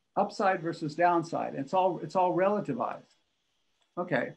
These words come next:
What, so basically, the most intuitive way to put this is i-, in our world, the seller's information is mostly about whether the acquisition will flop,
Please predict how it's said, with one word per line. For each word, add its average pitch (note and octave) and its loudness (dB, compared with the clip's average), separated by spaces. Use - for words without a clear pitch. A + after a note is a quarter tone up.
What, - 0
so A3+ 4
basically, A3 6
the G#3 4
most C4 6
intuitive D4+ 4
way A3 4
to G3 4
put A#3 0
this D3+ -2
is E3+ -4
i-, F#3+ -10
in G3 6
our C#4+ 6
world, G3+ 4
the F3+ -2
seller's C4 4
information F3+ 0
is D3+ -2
mostly A3 2
about F#3+ 2
whether F3+ 0
the F3 2
acquisition D#3+ 0
will C3 0
flop, E3+ 4